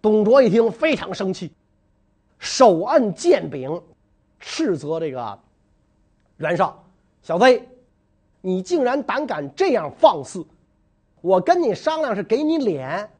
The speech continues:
你别给脸不兜着。天下大事难道不是我来决定吗？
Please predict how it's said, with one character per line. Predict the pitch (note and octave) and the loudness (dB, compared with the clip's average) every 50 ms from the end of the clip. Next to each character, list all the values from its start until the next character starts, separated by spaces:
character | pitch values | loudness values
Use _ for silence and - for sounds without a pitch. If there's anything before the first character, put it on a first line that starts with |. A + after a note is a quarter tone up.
| _ _ _ _ _ _ _ _ _ _ _ _ | _ _ _ _ _ _ _ _ _ _ _ _
你 | - E3+ | -8 -8
别 | F3 - B3 D#4+ | -4 2 2 2
给 | C#4 C4+ | 2 4
脸 | D4 D#4 B3+ E3+ | 0 0 0 -2
不 | E3 - G3+ | -4 -6 -4
兜 | E3 - D#4 D#4+ D#4+ D#4 | 2 4 4 4 4 0
着。 | A#3+ - - - _ _ _ _ _ _ _ _ _ | -2 -6 -8 -10 _ _ _ _ _ _ _ _ _
天 | - - - E4 F#4 F4 F4 D#4+ | -12 -2 0 2 2 2 0 0
下 | - E4 D4+ B3+ A3+ | -2 -4 -4 -4 -4
大 | A3 D4 C#4+ A#3 G#3 G#3 | -4 -4 -4 -4 -4 -4
事 | - - B3+ A#3+ G#3+ | -6 -6 -6 -4 -2
难 | G3 G3 G3+ C4 C#4+ | -2 -2 -4 -4 -2
道 | C#4 B3+ G#3+ | 0 0 0
不 | E3+ A#3+ B3+ | 0 0 -2
是 | B3 | -2
我 | G#3 F3 D#3 D3 C#3+ D3+ | -2 -2 -4 -4 -4 -2
来 | F3 A#3+ D#4 | 0 0 0
决 | B3 - G#3 A3 B3 | 0 0 0 0 0
定 | C#4+ C#4+ B3+ | 0 0 0
吗？ | A#3+ A#3 A#3 A#3 | -2 -2 -4 -4